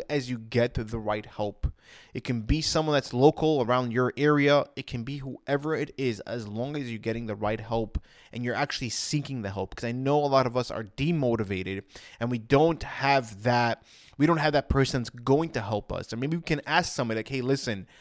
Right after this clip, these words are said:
I need you to help me to seek help. Can you please do that for me?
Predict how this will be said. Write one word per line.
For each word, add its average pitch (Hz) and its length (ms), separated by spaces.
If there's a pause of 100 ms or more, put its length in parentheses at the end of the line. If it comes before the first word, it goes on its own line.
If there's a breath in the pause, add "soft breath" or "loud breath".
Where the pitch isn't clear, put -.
(260 loud breath)
I 143 160
need 147 340
you 165 240
to 139 120
help 139 300
me 139 140
to - 120
seek - 400
help. - 400 (440 soft breath)
Can 139 180
you 139 80
please 131 400
do 131 180
that - 240
for 139 240
me? 101 180